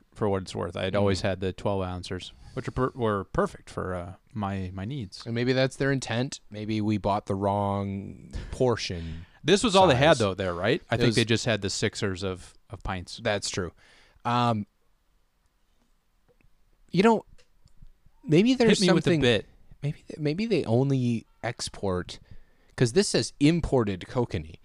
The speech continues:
Speaker 2: So this explicitly has the imported
Speaker 1: It does.
Speaker 2: word on the can. And I think if you buy them in Canada, they don't say imported Kokanee.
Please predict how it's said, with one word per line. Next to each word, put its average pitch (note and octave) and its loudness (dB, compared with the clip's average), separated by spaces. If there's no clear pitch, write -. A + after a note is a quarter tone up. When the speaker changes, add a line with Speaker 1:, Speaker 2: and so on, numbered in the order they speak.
Speaker 2:
So - -4
this B2 -2
explicitly B2 0
has A#2 -2
the - -4
imported G#2+ 0
Speaker 1:
It A#2 -4
does. A#2 6
Speaker 2:
word C3 8
on G#2 0
the F#2+ -2
can. B2 0
And G2 2
I G2 2
think A#2+ 2
if A2 -2
you - -16
buy G#2+ 4
them G2+ 2
in F2 -4
Canada, B2+ 0
they F#2 0
don't G2+ 0
say - -4
imported G#2 0
Kokanee. F2+ -4